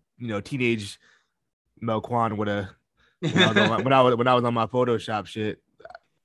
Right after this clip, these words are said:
Speaker 1: something I, like,
Speaker 2: Um,
Speaker 1: would nitpick at. But, like, because, like, the X isn't centered, but other than that, like, it's fine. I,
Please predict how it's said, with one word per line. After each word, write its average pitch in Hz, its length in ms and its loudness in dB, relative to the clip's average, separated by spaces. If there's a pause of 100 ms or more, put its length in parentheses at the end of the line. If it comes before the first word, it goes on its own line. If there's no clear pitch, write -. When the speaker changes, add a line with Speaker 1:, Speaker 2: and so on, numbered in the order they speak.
(120)
Speaker 1:
something 107 280 -4
I, 104 60 0
like, 98 100 -4
Speaker 2:
Um, 98 60 -6
Speaker 1:
would 101 100 -8
nitpick 113 420 -4
at. 135 280 2 (440)
But, 143 160 4
like, 139 200 6
because, 147 220 4
like, 185 120 6
the 143 120 2
X 190 200 0
isn't 185 220 -6
centered, 196 320 0
but 160 100 4
other 208 200 6
than 185 120 2
that, 185 260 4
like, 147 300 0 (520)
it's - 160 -2
fine. 120 540 0
I, 160 140 2